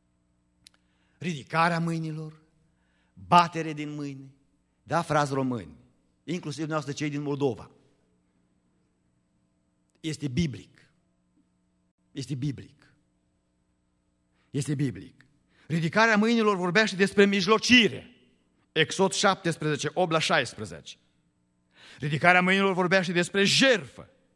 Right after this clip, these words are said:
Psalmul o sută patruzeci și unu cu versetul doi. Ca jertfa de seară să fie ce? Ridicarea mâinilor mele, în rugăciuni.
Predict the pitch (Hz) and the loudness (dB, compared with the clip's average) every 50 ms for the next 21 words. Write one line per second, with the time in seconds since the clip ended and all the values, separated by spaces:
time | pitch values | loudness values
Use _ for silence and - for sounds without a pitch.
0 | _ _ _ _ _ _ _ - - 151 151 156 160 160 156 - 156 151 165 165 | _ _ _ _ _ _ _ -4 0 2 2 2 2 0 0 -2 0 2 2 2
1 | 156 170 165 - - 190 185 165 147 127 131 120 135 123 - 147 - 160 170 160 | 2 0 -2 0 2 2 2 2 0 -4 -6 -8 -8 -6 -6 -4 -2 -2 0 0
2 | 160 170 139 95 73 - - - - _ _ _ _ _ - 107 110 101 113 180 | 2 0 0 -2 -6 -14 -20 -20 -20 _ _ _ _ _ -16 -14 -8 -2 -2 0
3 | 185 170 165 160 165 170 - - 208 196 180 160 - - 143 - 156 160 165 156 | 0 0 -2 -2 -2 0 2 4 4 4 2 0 -4 -8 -8 -4 -2 -2 0 0
4 | - 180 190 208 208 - - _ _ _ _ _ _ _ _ _ _ _ _ _ | 0 0 0 0 -2 -6 -12 _ _ _ _ _ _ _ _ _ _ _ _ _
5 | _ _ _ _ _ _ _ _ _ - - 98 113 123 117 147 151 160 160 160 | _ _ _ _ _ _ _ _ _ -20 -16 -12 -10 -4 2 4 4 4 4 4
6 | 160 160 160 160 160 170 175 190 190 165 127 101 101 101 98 113 139 135 160 160 | 2 2 2 2 2 2 2 2 0 0 -2 -4 -8 -12 -10 -10 -6 -6 -4 -2
7 | - 175 143 - - | -2 -2 -2 -4 -6